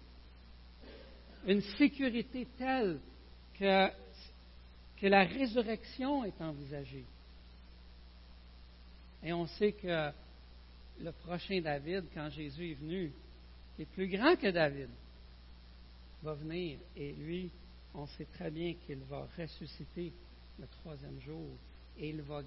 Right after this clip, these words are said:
garantir et sceller la résurrection de David et la nôtre. Amen. Alors David, il est tellement joyeux, il dit, et là,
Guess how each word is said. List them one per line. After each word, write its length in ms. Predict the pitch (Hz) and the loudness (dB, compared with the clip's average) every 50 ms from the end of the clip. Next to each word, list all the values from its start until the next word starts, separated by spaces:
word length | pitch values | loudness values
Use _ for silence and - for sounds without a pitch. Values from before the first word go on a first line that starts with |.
| 131 120 | -6 -2
garantir 760 | 147 175 175 170 180 175 160 147 - - - 175 170 156 135 | 0 0 0 0 0 -4 -4 -6 -8 -8 -6 -4 -4 -4 -6
et 80 | 139 - - - - | -8 -10 -10 -10 -4
sceller 360 | - 175 160 151 147 151 160 170 - - - - - - - - - - - - - - - - | 0 0 0 0 -2 -4 -6 -8 -12 -16 -18 -18 -16 -18 -16 -16 -18 -18 -16 -16 -16 -16 -14 -10
la 120 | - 143 139 | -8 -6 0
résurrection 600 | 139 170 170 170 196 185 190 180 185 - 196 190 | 2 2 2 2 2 2 2 2 0 -2 -2 -2
de 60 | 185 | 0
David 420 | 175 165 160 160 156 175 202 233 233 214 - - - - - - - - - - | 2 2 2 2 0 0 0 0 0 -4 -8 -10 -16 -16 -16 -16 -16 -10 0 6
et 120 | 160 165 | 8 8
la 140 | 165 156 165 | 8 8 8
nôtre. 280 | 175 190 208 185 143 - - - - - | 6 4 2 2 -2 -6 -10 -14 -12 -8
Amen. 380 | - 151 160 170 180 208 254 269 - - - - - - - - - - - - - - - - - - - | -4 0 4 4 6 4 4 0 -4 -10 -14 -16 -16 -16 -16 -16 -16 -16 -16 -16 -16 -16 -16 -16 -10 2 8
Alors 280 | 160 190 220 240 240 | 12 12 12 12 12
David, 360 | 214 240 240 226 226 294 320 262 | 12 12 12 12 10 6 0 2
il 180 | 240 208 208 202 | 2 0 0 0
est 100 | 185 - | -2 2
tellement 300 | - 285 359 427 440 403 | 4 4 6 8 8 8
joyeux, 340 | 262 254 240 247 254 285 294 | 8 10 12 12 12 12 10
il 80 | 269 165 | 8 8
dit, 280 | 165 226 240 247 233 - - - - - - - - - - - - - - - - - - - - - - - | 8 6 6 6 4 0 -10 -16 -16 -16 -16 -16 -16 -16 -16 -16 -16 -16 -16 -16 -16 -16 -16 -16 -16 -14 -4 2
et 120 | 170 180 | 2 6
là, 420 | 190 208 233 247 269 262 254 269 | 8 10 10 12 12 10 8 6